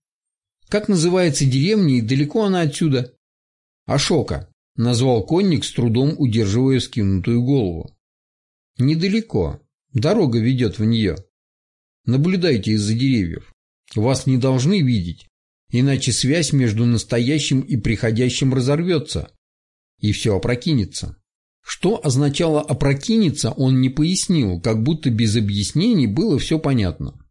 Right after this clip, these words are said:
"Нас всего шестеро, двое сейчас отсутствуют", уточнил Малкин. "Ответь, в Ашоке все шестеро были?" "Нет", прозвучало коротко.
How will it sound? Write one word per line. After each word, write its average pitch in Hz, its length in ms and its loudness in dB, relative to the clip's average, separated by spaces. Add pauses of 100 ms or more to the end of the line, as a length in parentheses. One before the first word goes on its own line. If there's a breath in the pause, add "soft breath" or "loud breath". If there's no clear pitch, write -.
(540)
"Нас 135 320 0
всего 180 300 0
шестеро, 135 540 -2
двое 139 440 0
сейчас 107 480 -2
отсутствуют", 131 640 -2
уточнил 117 480 0
Малкин. 110 480 -2 (640)
"Ответь, 113 580 -2 (920)
в 98 80 -2
Ашоке 139 400 0
все - 180 -2
шестеро 143 480 0
были?" 101 360 -2 (440)
"Нет", 123 440 0 (260)
прозвучало 120 640 2
коротко. 101 520 -2